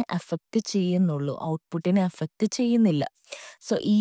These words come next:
ഒരു കൺസെപ്റ്റിനെ ബേസ് ചെയ്യുന്ന തിയറിയാണ് quantity theory of money. ഓപ്ഷൻസിലേക്ക് വന്നാൽ സ്റ്റിക്കി പ്രൈസ് എന്നത് കെയ്ൻസിയൻ കൺസെപ്റ്റ് ആണ്. ക്ലാസിക്കൽ മോഡലിൽ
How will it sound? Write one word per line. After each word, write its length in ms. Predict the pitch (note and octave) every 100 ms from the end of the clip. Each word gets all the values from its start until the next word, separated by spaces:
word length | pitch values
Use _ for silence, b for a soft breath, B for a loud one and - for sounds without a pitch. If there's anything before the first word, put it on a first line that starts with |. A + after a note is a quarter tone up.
| C4
ഒരു 140 | D4 -
കൺസെപ്റ്റിനെ 760 | A3 G3+ G#3+ G3+ - G#3+ G#3
ബേസ് 340 | F3+ E3+ G3
ചെയ്യുന്ന 280 | G3+ F3 F3+
തിയറിയാണ് 840 | F#3+ F#3 E3 F3 G3+ B3 F3 D#3+ G3 -
quantity 580 | E3 D#3 E3 F3 - A3 -
theory 360 | E3+ D#3 E3 G3
of 160 | C4 -
money. 320 | E3 D3 B2+ - _ B B B -
ഓപ്ഷൻസിലേക്ക് 760 | D#3+ - F3 F3 F#3+ F3 - F#3
വന്നാൽ 420 | E3 D#3+ D#3+ F#3+ C#4
സ്റ്റിക്കി 460 | F#4+ - F#3+ - C4
പ്രൈസ് 360 | - G3 F#3+ F#3
എന്നത് 280 | E3+ E3+ F#3
കെയ്ൻസിയൻ 580 | - D#3 E3 F3+ A3 A#3+
കൺസെപ്റ്റ് 600 | C4+ F#3 E3 G3+ - -
ആണ്. 220 | F#3 D3+ F#3+
ക്ലാസിക്കൽ 640 | - E3 D#3 - E3+ G3+ G#3+
മോഡലിൽ 500 | E3+ D#3+ D#3+ D#3